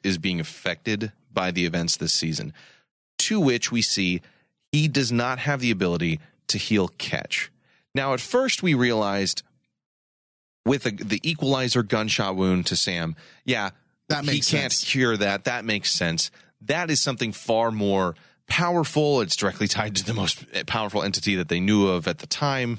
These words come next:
Speaker 1: next to Amara, maybe. The idea, though, that he cannot cure Ketch's simple gunshot wound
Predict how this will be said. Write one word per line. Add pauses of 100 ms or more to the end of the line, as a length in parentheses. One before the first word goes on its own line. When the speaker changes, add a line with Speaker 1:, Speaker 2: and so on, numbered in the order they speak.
Speaker 1:
next
to
Amara,
maybe. (840)
The (680)
idea,
though,
that
he
cannot
cure
Ketch's
simple
gunshot
wound